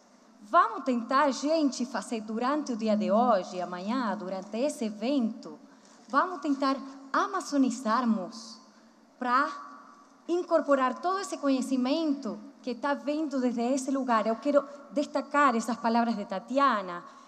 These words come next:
eh, que importante é destacar o componente local, o capital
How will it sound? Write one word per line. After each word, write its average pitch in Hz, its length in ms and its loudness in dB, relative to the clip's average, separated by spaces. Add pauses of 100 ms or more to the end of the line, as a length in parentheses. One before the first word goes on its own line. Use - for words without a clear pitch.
(220)
eh, 196 580 2
que 302 80 -6
importante 294 920 0
é 247 500 0
destacar 240 540 -4
o 262 80 -6
componente 233 600 -2
local, 240 840 4
o 208 80 -8
capital 214 560 -2